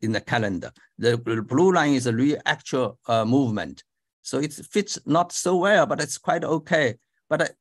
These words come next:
when you come to Han, to the, uh, later Han, to the,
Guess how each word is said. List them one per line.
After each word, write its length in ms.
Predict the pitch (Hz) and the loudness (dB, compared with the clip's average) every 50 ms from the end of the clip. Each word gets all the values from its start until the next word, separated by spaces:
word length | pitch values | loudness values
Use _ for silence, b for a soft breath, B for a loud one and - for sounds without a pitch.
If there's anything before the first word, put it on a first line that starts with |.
| _ _ | _ _
when 180 | - 151 190 214 | 0 2 2 4
you 160 | 233 226 202 | 4 2 0
come 220 | 214 - 180 180 175 | 0 0 -2 -2 0
to 100 | - 151 | -2 -4
Han, 640 | - - 196 175 175 175 175 175 175 175 170 147 _ _ | -2 0 0 2 2 4 2 2 0 -2 -4 -8 _ _
to 120 | - 135 127 | -8 -6 -2
the, 200 | 123 113 107 _ _ | -2 -2 -4 _ _
uh, 220 | - 123 117 104 - _ _ _ _ _ _ | -4 -4 -4 -4 -6 _ _ _ _ _ _
later 420 | - 113 135 170 196 196 190 180 | 0 0 2 2 4 2 2 2
Han, 480 | 175 165 180 160 165 160 160 160 160 160 | 2 2 2 2 2 2 0 -2 -6 -8
to 180 | 156 - 143 127 | -8 -6 -4 -2
the, 140 | 120 123 | 0 0